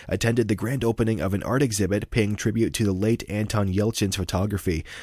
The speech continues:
The exhibit ran through the end of twenty sixteen at what is called the Other Gallery in Los Angeles. All forty of the pieces on display were sold, with proceeds going to the Anton Yelchin Foundation,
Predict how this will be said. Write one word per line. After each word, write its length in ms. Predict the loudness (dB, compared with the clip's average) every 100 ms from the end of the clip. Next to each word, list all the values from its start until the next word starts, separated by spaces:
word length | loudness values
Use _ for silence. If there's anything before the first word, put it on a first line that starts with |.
| -16 -2
The 100 | 2
exhibit 380 | 2 2 2 2
ran 260 | 0 -2
through 140 | 0 0
the 160 | 0
end 160 | 0 -2
of 60 | -2
twenty 240 | -2 -2
sixteen 560 | -2 -2 -2 -2 -4 -4
at 220 | -4 -2
what 160 | 0 0
is 100 | -2
called 300 | -2 -2 0
the 220 | -2 -2
Other 240 | -2 0 2
Gallery 540 | 2 -2 0 -2 -2
in 120 | -6 -4
Los 260 | -2 -2
Angeles. 420 | -2 -2 -2 -2 -4 -10 -18 -16 -2
All 180 | 0 0
forty 320 | 0 2 4
of 120 | 2
the 80 | 0
pieces 360 | 0 2 2
on 140 | 0 -2
display 420 | -2 0 0 2
were 160 | 2 2
sold, 420 | 2 0 0 -2
with 160 | -4
proceeds 400 | 0 0 2 0
going 240 | 0 0 2
to 100 | 0
the 180 | 0 -2
Anton 380 | -4 0 0 2
Yelchin 360 | 2 2 -2
Foundation, 560 | 0 0 2 0 0